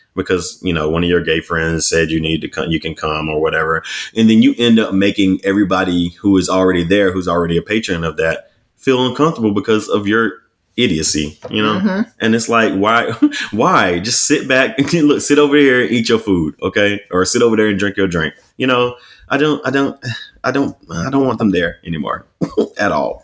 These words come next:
Speaker 1: Period. Get out.
Speaker 2: I mean,
Speaker 1: Leave.
Speaker 2: but don't you, haven't you invited straight people to come
Speaker 1: I
Speaker 2: with
Speaker 1: have,
Speaker 2: you?
Speaker 1: but I've stopped though because of that reason, because of how I
Speaker 2: But
Speaker 1: saw
Speaker 2: you,
Speaker 1: them.
Speaker 2: I think it's, I think it's an issue where you,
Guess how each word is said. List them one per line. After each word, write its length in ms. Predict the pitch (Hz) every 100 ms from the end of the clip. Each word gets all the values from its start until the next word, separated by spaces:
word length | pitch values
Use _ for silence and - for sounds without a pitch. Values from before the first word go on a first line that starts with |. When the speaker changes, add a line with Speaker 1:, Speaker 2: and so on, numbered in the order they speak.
| -
Speaker 1:
Period. 360 | 104 82 78 - _ -
Get 120 | 113 -
out. 140 | -
Speaker 2:
I 120 | 381
mean, 240 | 403 392 -
Speaker 1:
Leave. 360 | - - - -
Speaker 2:
but 280 | 180 240 247
don't 220 | 294 -
you, 80 | 240
haven't 260 | 277 339 277
you 140 | 240
invited 500 | 220 214 208 190 -
straight 280 | - 196 202
people 260 | 202 190 196
to 80 |
come 140 | 190 127
Speaker 1:
I 80 | 135
Speaker 2:
with 80 |
Speaker 1:
have, 140 | 135 131
Speaker 2:
you? 40 |
Speaker 1:
but 120 | 110 107
I've 200 | 113 101
stopped 480 | - 98 87 - 80
though 240 | 78 82 _ _ _ -
because 340 | 95 95 101 90
of 120 | 78
that 200 | 78 71
reason, 340 | 76 76 73
because 420 | 92 - 104 104 87
of 180 | 82
how 180 | - 85
I 80 | 80
Speaker 2:
But 100 | -
Speaker 1:
saw 320 | - 269 214
Speaker 2:
you, 60 | -
Speaker 1:
them. 80 | -
Speaker 2:
I 60 | 214
think 200 | 240 254
it's, 340 | 202 170 -
I 120 | - 175
think 180 | 208
it's 260 | 196 156 -
an 140 | 147 123
issue 380 | 135 131 131 123
where 160 | 117
you, 580 | 117 120 127 127 120